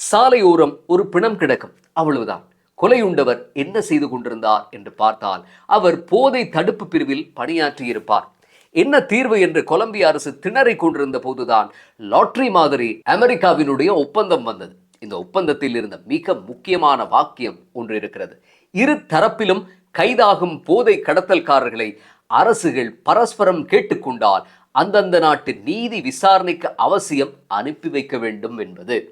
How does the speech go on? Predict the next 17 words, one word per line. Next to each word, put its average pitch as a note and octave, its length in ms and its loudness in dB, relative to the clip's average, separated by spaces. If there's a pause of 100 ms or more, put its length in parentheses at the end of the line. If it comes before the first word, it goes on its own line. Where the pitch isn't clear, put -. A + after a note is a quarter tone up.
(300)
இந்த G#3+ 140 0
வாக்கியத்தை G#3+ 640 2 (140)
போட்டதற்கான F3 640 0
காரணமே A#2+ 520 0 (420)
கொலம்பியாவில் A#3+ 760 4
கைதாகும் E3 540 2
போதைப் A#3 360 0
பொருள் D#3+ 300 -2
கடத்தல்காரர்களை B2 800 -2 (340)
எந்த G3+ 420 0 (140)
முன்னறிவிப்புமின்றி E3+ 920 -2 (360)
அமெரிக்காவுக்கு C3+ 800 -2 (140)
ஏற்றுமதி C#3+ 520 -2
செய்வதுதான். F#2+ 600 -4 (380)
கொலம்பியாவில் B3 720 2
சிறையில் G#3 340 2
இருந்தால் B2 360 2